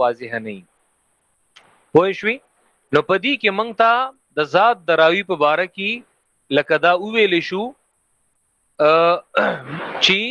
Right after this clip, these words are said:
یا به یو راوي هغه مبهم وي،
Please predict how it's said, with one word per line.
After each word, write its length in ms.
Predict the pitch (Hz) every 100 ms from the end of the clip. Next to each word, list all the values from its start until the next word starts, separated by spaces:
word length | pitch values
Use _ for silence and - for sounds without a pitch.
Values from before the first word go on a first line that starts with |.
| 269 _ _ - - 160
یا 100 | 220
به 100 | 254 240
یو 100 | 202 165
راوي 440 | 156 160 185 226 233 233 _ _ _ _ _ _
هغه 360 | 139 147 156 202 208 220 - _ _
مبهم 500 | 156 156 151 202 220 220
وي، 140 | 233